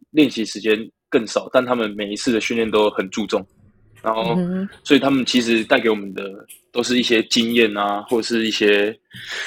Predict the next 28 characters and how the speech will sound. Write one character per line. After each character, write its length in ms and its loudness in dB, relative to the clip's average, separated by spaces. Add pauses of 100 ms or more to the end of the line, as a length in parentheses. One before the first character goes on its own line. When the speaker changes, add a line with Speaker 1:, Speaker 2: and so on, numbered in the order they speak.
(120)
Speaker 1:
就 120 2
是 100 4
怎 120 -4
么 140 -6
处 180 -4
理 120 0
球 160 -6
上 180 -4
的 160 -6
很 120 -4
多， 260 4
很 140 -2
多 120 4
东 220 -2
西， 300 -2
因 100 6
为 40 10
三 140 -2
对 100 4
三 200 0
跟 80 4
五 140 -2
对 100 0
五 80 -4
其 140 -4
实 60 -10
差 140 -8
很 80 -12